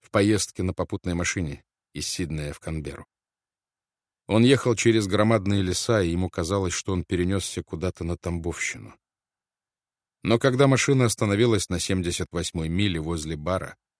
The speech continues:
и он пошёл побродить, пока его спутники ожидали сандвичи и кофе,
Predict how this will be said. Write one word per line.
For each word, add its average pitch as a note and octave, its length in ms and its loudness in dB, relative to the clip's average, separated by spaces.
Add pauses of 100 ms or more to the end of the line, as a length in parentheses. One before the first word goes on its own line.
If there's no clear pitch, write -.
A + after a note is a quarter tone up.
(120)
и - 60 0
он G#2+ 200 4
пошёл G#2+ 340 2
побродить, E2+ 600 -4
пока D2+ 240 -8
его D2+ 180 -4
спутники - 500 -6
ожидали D#2+ 400 -4
сандвичи D2+ 560 -6
и C#2 80 -8
кофе, - 440 -6